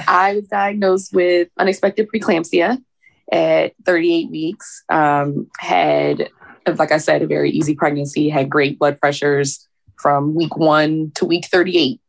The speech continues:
and went in unexpectedly for my regular weekly appointment and was told that, you know,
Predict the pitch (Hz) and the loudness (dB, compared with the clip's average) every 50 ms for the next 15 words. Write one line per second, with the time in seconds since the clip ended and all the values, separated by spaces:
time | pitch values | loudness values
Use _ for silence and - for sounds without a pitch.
0 | _ _ - 156 143 143 143 143 139 139 143 143 143 147 143 143 143 143 143 139 | _ _ -2 0 0 2 2 0 0 0 -2 0 0 0 2 2 0 0 0 0
1 | 139 143 147 147 - - 147 143 - 143 147 139 139 - 147 - 143 143 143 139 | -2 -2 -4 -4 -4 -4 -4 -2 -4 -6 -8 -8 -6 -4 -2 0 2 2 2 2
2 | 139 143 139 143 139 139 143 143 143 147 143 143 143 - - 143 143 - 147 143 | 0 0 0 0 -2 -2 -4 -6 -4 -2 -2 -2 -2 0 -2 -4 -2 0 0 0
3 | 139 135 135 - - - - - - - - 151 151 147 147 143 143 - - - | 0 0 -4 -6 -12 -16 -16 -16 -10 -4 -2 -2 0 2 0 0 0 -2 -6 -2
4 | - 151 147 139 135 135 139 139 - - 151 147 143 143 139 139 139 143 139 - | 0 0 2 2 0 -2 -4 -6 -4 -2 0 0 2 2 0 0 0 0 -2 -4
5 | _ _ - 160 147 143 139 143 - - | _ _ -2 0 2 2 0 0 -4 -6